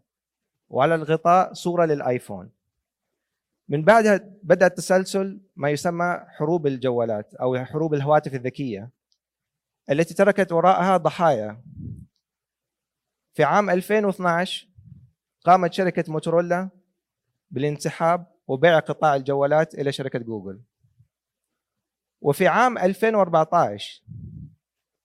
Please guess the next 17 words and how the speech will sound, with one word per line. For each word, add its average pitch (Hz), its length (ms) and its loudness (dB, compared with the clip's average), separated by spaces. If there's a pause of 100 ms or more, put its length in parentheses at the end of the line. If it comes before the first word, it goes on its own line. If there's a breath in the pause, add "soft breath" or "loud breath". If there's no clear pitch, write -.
نوكيا 143 500 -2 (560)
الذي 131 220 -2
كان 160 180 -2
يتوج 165 420 0
بملك 180 320 0
الجوالات 120 580 -4 (1080)
قام 156 200 4
ببيع 156 460 2 (220)
قطاع 143 300 2
الجوالات 139 640 0 (120)
إلى 131 160 -4
مايكروسوفت. 120 760 -10 (1800)
ولكن 151 340 -2
لم 170 140 -2
ينتهوا 165 300 -4
الضحايا 127 460 -4
هناك. 98 380 -14